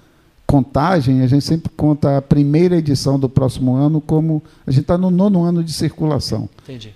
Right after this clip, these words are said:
Speaker 1: Em abril a gente completa nove anos fechados, né, no, abril de dois mil e vinte e dois, e aí em maio já sai aí, abri-, em abril completa nove anos e já vai ser a primeira edição do décimo ano de vida.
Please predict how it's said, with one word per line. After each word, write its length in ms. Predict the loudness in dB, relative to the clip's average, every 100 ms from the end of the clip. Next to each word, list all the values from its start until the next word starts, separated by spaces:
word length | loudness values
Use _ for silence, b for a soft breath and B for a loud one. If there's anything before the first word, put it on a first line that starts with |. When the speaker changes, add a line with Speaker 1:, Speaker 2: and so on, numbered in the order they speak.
| -2
Speaker 1:
Em 100 | 0
abril 400 | 0 0 2 2
a 40 | 0
gente 220 | -2 -2
completa 440 | -4 -2 -4 -4
nove 300 | -2 0 0
anos 340 | -2 -2 -4 -8
fechados, 600 | -8 -6 -6 -6 -6 -4
né, 200 | -2 -2
no, 140 | -2
abril 400 | -4 -6 -6 -4
de 60 | -4
dois 160 | -2 -2
mil 140 | -4
e 40 | -2
vinte 200 | -4 -6
e 20 |
dois, 380 | -2 0 -2 -8 B B B B
e 120 | -2 0
aí 160 | 2
em 20 |
maio 540 | 2 2 2 0 -2 -4 -12 b _
já 200 | -4 -2
sai 380 | -2 -4 -2 -2
aí, 280 | -2 -2 -4
abri-, 380 | -6 -4 -4 -2
em 160 | -4 -2
abril 440 | -4 -4 -2 -2 -2
completa 400 | -6 -6 -6 -2
nove 220 | -2 -2
anos 380 | -2 -2 -2 -2
e 60 | -2
já 160 | -2
vai 140 | -2 -4
ser 340 | -2 -4 -4 B B
a 80 | -10
primeira 420 | -2 -2 0 -2 -4
edição 340 | -6 -6 -4
do 100 | -4
décimo 600 | -6 -4 -4 -4 -4 -2
ano 220 | -2 -4 -4
de 100 | -6
vida. 340 | -6 -8 -10